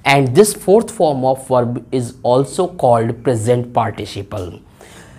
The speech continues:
So present participle is used in this tense, and now I am going to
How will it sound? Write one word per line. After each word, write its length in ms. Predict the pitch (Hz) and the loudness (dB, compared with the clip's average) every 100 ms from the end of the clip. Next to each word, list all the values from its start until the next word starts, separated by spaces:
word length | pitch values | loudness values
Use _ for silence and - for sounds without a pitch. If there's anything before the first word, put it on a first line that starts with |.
| - - - - | -20 -20 -20 -20
So 240 | - - 180 | -6 2 2
present 460 | 175 143 170 185 | 4 4 4 4
participle 560 | 175 160 170 180 170 170 165 | 4 4 0 -4 2 2 2
is 100 | 147 | 2
used 320 | 160 160 165 | 2 2 0
in 200 | 175 151 | -2 -2
this 160 | 147 143 160 | -2 -4 -2
tense, 360 | 139 151 - - _ - | 0 -2 -8 -12 _ -4
and 240 | 143 135 | -2 2
now 380 | 135 135 139 - | 4 4 2 -4
I 160 | - 127 | -6 -4
am 180 | 131 123 | -2 -2
going 280 | 135 135 131 | 0 0 -2
to 40 | 135 | 0